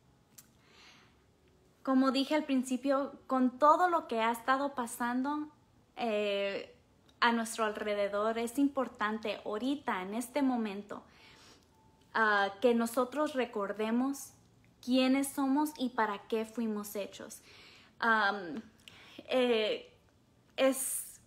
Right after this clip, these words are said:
increíble la, las noticias. Ah, si ha-, si han estado siguiendo las noticias, todo lo que ha estado pasando en nuestro Capitolio, am, aquí en los Estados Unidos, y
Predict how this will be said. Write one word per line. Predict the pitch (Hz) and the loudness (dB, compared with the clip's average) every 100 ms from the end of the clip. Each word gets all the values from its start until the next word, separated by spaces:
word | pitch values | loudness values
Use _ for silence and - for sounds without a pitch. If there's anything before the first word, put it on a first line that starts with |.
| - | 0
increíble | 269 262 247 214 214 233 226 196 196 - - - - - | 0 2 0 0 0 -2 0 -2 -4 -12 -20 -20 -20 -8
la, | 240 226 202 190 180 | 0 4 6 6 4
las | 202 208 233 | 0 -2 -2
noticias. | 214 233 240 240 208 202 - - - - - _ _ - - - - | -4 -2 -4 -2 -4 -4 -12 -20 -20 -20 -20 _ _ -18 -18 -6 2
Ah, | 226 196 185 190 | 6 6 4 2
si | - - 262 | -4 2 6
ha-, | 247 269 | 6 4
si | - - 269 | -2 2 4
han | 277 | 4
estado | 285 269 277 | 4 4 4
siguiendo | 294 247 220 226 | 2 -4 -2 -2
las | 247 240 | -2 -2
noticias, | 214 208 214 214 233 226 - | -6 -8 -8 -4 -2 -4 -2
todo | 240 254 | 0 2
lo | 262 247 | 0 -2
que | 220 | -4
ha | 196 | -6
estado | 196 226 220 220 | -6 -2 -2 -2
pasando | 214 208 202 208 208 | -6 -8 -8 -8 -8
en | 208 202 | -8 -8
nuestro | 190 - 196 | -10 -12 -12
Capitolio, | 190 196 190 196 196 202 202 202 - - - - - | -14 -16 -12 -8 -8 -6 -6 -6 -12 -20 -20 -16 -6
am, | 208 190 190 | -2 0 -2
aquí | 180 220 | -6 -6
en | 208 | -6
los | 208 208 | -6 -8
Estados | 208 - 202 202 208 | -10 -6 -6 -6 -8
Unidos, | 196 190 190 202 202 - | -8 -8 -6 -6 -6 -10
y | 208 196 185 | -10 -10 -8